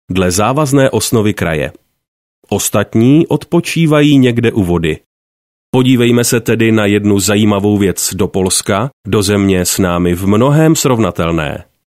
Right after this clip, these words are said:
Poláci dělají již několik let funkční srovnání,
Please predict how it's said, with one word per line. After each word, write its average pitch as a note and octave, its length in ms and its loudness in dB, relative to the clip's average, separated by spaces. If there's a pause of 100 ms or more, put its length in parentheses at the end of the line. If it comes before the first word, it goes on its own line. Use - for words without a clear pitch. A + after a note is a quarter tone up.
(220)
Poláci G#2 640 0 (120)
dělají G#2 520 0
již G2 240 0
několik G#2+ 440 0
let A#2+ 200 -2
funkční C3 580 0
srovnání, F2+ 800 0